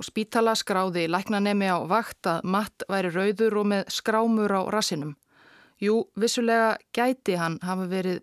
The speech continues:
beittur einhverju ofbeldi, eins og mamma hans sagði. Ray Bucky brast í grát þegar lögregla tilkynnti honum um ásakanirnar. Hann neitaði öllu. En Judy Johnson var sífellt að fá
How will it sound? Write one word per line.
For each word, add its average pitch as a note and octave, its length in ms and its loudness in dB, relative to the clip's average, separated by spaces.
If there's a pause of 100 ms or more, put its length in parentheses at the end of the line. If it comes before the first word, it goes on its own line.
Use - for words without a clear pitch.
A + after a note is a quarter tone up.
beittur F#3+ 460 -4 (100)
einhverju F#3 480 -2
ofbeldi, G3 460 -2 (340)
eins F3 240 -4
og E3+ 140 -2
mamma G3 340 2
hans E3 220 -4 (100)
sagði. E3+ 300 -4 (1900)
Ray A#3 160 4
Bucky C4 460 0 (180)
brast - 320 -2
í G#3+ 220 -2
grát A3 340 2 (160)
þegar A#3 480 2
lögregla A3 560 0
tilkynnti G#3+ 560 -2
honum G#3 400 2
um F#3+ 160 0
ásakanirnar. F3+ 640 -2 (320)
Hann E3 200 -4
neitaði F#3 520 0
öllu. D3+ 240 -4 (960)
En G#3+ 300 2 (100)
Judy C4 240 0
Johnson C4 560 2
var A3+ 240 2
sífellt C4+ 720 -2
að G#3 160 -2
fá A3 120 0